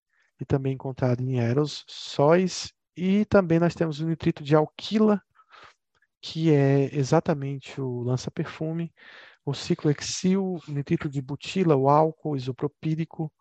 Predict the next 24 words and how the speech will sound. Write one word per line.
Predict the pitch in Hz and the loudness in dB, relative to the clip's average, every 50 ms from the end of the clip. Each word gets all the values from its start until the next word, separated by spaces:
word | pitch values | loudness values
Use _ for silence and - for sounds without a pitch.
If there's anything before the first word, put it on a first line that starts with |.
| _ _ _ - - - - _ _ _ _ _ | _ _ _ -20 -20 -20 -20 _ _ _ _ _
e | 139 139 | -2 -2
o | 143 | 0
nitrito | 143 143 135 - - 147 147 - - 143 | 0 0 -2 -2 -2 -2 -2 -2 -4 -8
isobutil, | 127 120 135 139 135 131 143 143 - - - - - - 160 165 160 143 131 | -6 -4 -6 -6 -6 -8 -10 -12 -12 -12 -10 -8 -6 -4 -2 -2 -2 -4 -6
que | - - 135 135 131 | -4 0 2 4 6
é | 131 131 131 135 - _ - | 6 4 2 0 -6 _ -12
encontrado | 139 131 - 139 135 131 - 127 123 127 127 139 | -12 -6 -4 -6 -6 -2 0 0 2 2 0 -2
em, | 139 139 135 135 135 - _ _ _ _ _ _ - - - _ _ _ - | -4 -6 -6 -8 -12 -16 _ _ _ _ _ _ -20 -20 -20 _ _ _ -10
em, | 139 127 131 131 131 131 127 120 113 | -8 -6 -6 -6 -6 -6 -6 -2 0
geralmente | 127 135 139 135 135 131 - - 139 139 135 - _ _ _ _ _ _ _ _ _ _ - | 2 2 2 0 -2 -4 -4 -4 -4 -4 -4 -8 _ _ _ _ _ _ _ _ _ _ -10
em | 147 135 | -10 -10
substâncias | - - 135 131 - - 143 127 - 131 123 | -8 -8 -10 -8 -2 0 0 2 2 2 0
de | 123 | 0
limpeza, | 123 139 135 127 - - 143 147 170 175 156 127 123 120 113 | -2 -4 -6 -8 0 2 4 6 6 6 4 4 2 0 2
né? | 131 147 160 | 0 0 -2
Então, | 151 135 - 131 127 123 123 120 127 | -2 -4 -4 -4 -4 -6 -8 -10 -10
em | 131 123 - _ | -12 -12 -2 _
poppers, | - 151 160 - _ - 165 160 156 147 - - - - - _ _ - - _ _ _ _ _ _ _ _ | 4 4 4 4 _ 2 2 2 2 0 -2 -8 -14 -16 -20 _ _ -20 -20 _ _ _ _ _ _ _ _
é, | 127 131 127 123 120 120 117 117 117 113 110 | 2 2 4 4 4 4 4 2 2 0 0
também | - 131 120 117 123 123 | 0 0 0 0 -2 -2
substâncias | 117 - - 131 135 - - - 139 123 - - 123 - | -2 -6 -10 -10 -10 -10 -2 0 0 0 0 -4 -8 -8
que | - - 135 123 | -6 -4 -4 -4
são | 113 - - 131 | -2 -2 -4 2
desodorizantes, | 127 131 120 117 131 127 131 123 123 123 110 104 113 147 170 180 170 - - - - | 4 4 4 4 2 2 0 -2 -2 -2 0 2 2 2 2 0 -2 -4 -10 -12 -14